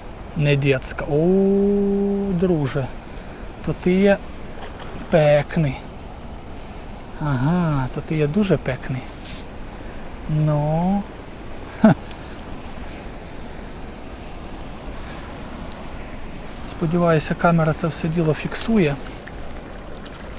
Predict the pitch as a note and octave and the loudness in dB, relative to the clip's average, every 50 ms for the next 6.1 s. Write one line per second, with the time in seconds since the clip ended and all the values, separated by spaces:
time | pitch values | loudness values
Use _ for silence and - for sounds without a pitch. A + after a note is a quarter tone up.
0 | - - - - F4 F#4 F4+ F4+ F4+ - - - - - - - - - F#4 F4+ | -10 -10 -6 0 6 8 8 10 10 10 10 8 8 2 -4 -4 2 6 8 8
1 | D4 F4+ F4 F4 F4+ F#4 E4+ - - - - - - A#3+ A3 G#3 G#3 G#3+ G#3 F#3+ | 8 8 8 8 8 10 8 8 4 2 -2 2 6 6 6 6 6 4 4 4
2 | - - - - G#3 F#3+ F3 F3 - - E3+ - - - E3 D3+ D#3 - - - | 2 2 2 4 6 6 6 6 4 4 4 2 2 2 2 2 0 -2 -8 -2
3 | - - G#3 F#3+ F#3+ G3+ G#3+ G#3+ G#3 F#3+ F#3 F3 F3+ D#3+ D3+ C#3+ C3 B2 - - | 4 6 8 8 10 10 8 8 8 8 6 6 6 6 8 6 6 4 2 -2
4 | - - - - F4 E4+ - - - D#4+ - - - - C#4 - - - D4 C#4+ | -4 -2 4 8 10 10 10 10 8 6 6 4 4 2 2 2 2 2 2 2
5 | - - - G3+ - - - F#3+ - - - - G#3+ A3 B3+ A#3+ A#3 A#3+ A#3 A3+ | 2 2 2 2 2 4 4 4 4 4 2 0 4 4 6 6 6 6 6 6
6 | A3 G#3+ | 6 4